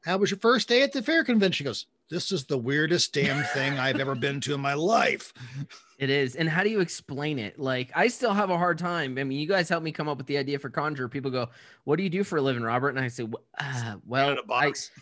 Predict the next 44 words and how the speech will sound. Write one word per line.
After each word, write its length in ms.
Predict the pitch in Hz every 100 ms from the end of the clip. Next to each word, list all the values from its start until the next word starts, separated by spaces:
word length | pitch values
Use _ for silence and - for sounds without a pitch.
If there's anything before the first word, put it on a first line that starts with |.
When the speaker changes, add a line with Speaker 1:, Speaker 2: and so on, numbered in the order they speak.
| _ - - -
Speaker 1:
<laughs> 200 | - -
Speaker 2:
um, 580 | 139 139 139 131 127 120 - _ - - - - - - _ - 156 - _ _ _ _ _ _ _ _ -
to 120 | 185
a 60 |
decade 420 | 160 190 240 - 185
I've 140 | 160
been 120 | 160
doing 240 | 156 226 247
this. 180 | 175
I 120 | 156 320
still 260 | - 302
don't 120 | 226
know 100 | 196
how 160 | 180 202
the 100 | 202
hell 220 | 196 202
to 100 | 208
describe 440 | 202 190 208 233 269
it 80 | 240
to 80 |
people. 300 | 165 156 131
Speaker 1:
Right. 120 | 131 160
Speaker 2:
And 100 | 170
then 140 | 190
as 160 | 202 185
I 100 | 175
bumble 400 | 160 202 185 175
through 240 | 185 226
it, 120 | 202
they're 160 | 170 151
like, 440 | 147 143 131 - _ _ _ _ _ _ _ _
"And 120 | 135 139
they 80 |
pay 180 | 131 131
you 140 | 143 165
for 140 | 196
that?" 460 | 185 202 165 - - _ _ _
<laughs> 340 | - - -
"And 80 | 175
you 100 | 202
get 240 | 196 208
paid 340 | - 196 208 220
for 100 | -
that?" 360 | 170 247 240